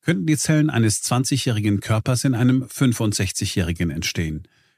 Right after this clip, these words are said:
Kalorienrestriktion nachzuahmen und seneszente Zellen zu entfernen, würde die Alterung verzögern.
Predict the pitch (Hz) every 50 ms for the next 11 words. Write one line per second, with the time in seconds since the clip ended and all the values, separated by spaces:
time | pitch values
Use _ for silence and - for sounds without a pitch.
0 | _ _ - 98 92 87 87 113 151 185 180 151 147 - - - 135 113 - -
1 | 135 120 113 110 107 120 120 - - 131 107 107 113 113 110 110 110 - 95 92
2 | 90 - 95 92 101 101 101 95 - - - - 170 165 - 147 120 - - 147
3 | 135 127 123 117 - 127 120 117 110 - - 135 131 131 117 104 98 92 - -
4 | - _ _ _ - 110 107 117 104 104 101 - 117 123 - 120 117 120 117 -
5 | 117 - - - 147 123 - 73 67 - -